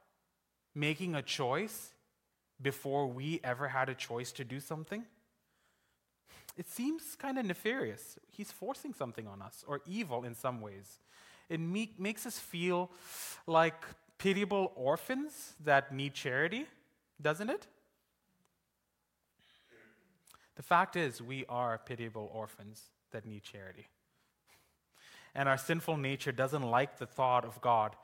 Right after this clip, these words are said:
initiating the process of adoption. In some form, we want it to be our choice that places us into God's family. In some way.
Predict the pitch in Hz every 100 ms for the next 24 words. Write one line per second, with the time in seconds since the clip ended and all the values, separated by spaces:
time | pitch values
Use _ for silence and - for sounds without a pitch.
0 | - _ 127 127 120 127 120 117 113 -
1 | 110 104 117 107 104 101 101 - 117 123
2 | 143 - 226 226 247 139 120 135 - -
3 | - - - - 160 147 151 190 220 214
4 | 160 135 147 156 127 156 226 240 - 233
5 | 156 135 - 139 - 147 143 151 139 -
6 | 127 127 113 113 - 120 107 101 95 _
7 | _ _ _ _ _ _ _ _ 165 -
8 | 220 226 214 110